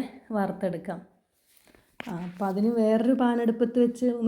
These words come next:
എന്ത് കറിവേപ്പില ഇട്ട് കൊടുത്ത് നമ്മൾ മീൻ വറുക്കും പോലെ ഈ വാഴയ്ക്ക നിരത്തി വെച്ച് കൊടുത്താൽ മതി. അത്രയേ ഉള്ളൂ, സിമ്പിൾ പരിപാടി. രണ്ട് സൈഡും മൂപ്പിച്ചെടുക്കുക.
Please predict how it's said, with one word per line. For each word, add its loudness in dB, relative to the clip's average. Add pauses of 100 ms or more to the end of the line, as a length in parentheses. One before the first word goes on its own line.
(160)
എന്ത് -2
കറിവേപ്പില 2
ഇട്ട് 0
കൊടുത്ത് 0
നമ്മൾ 0
മീൻ 2
വറുക്കും -2
പോലെ 0
ഈ -2
വാഴയ്ക്ക -4
നിരത്തി -2
വെച്ച് -4
കൊടുത്താൽ -2
മതി. -4
അത്രയേ -4
ഉള്ളൂ, -4
സിമ്പിൾ -4
പരിപാടി. -2
രണ്ട് -2
സൈഡും -4
മൂപ്പിച്ചെടുക്കുക. -6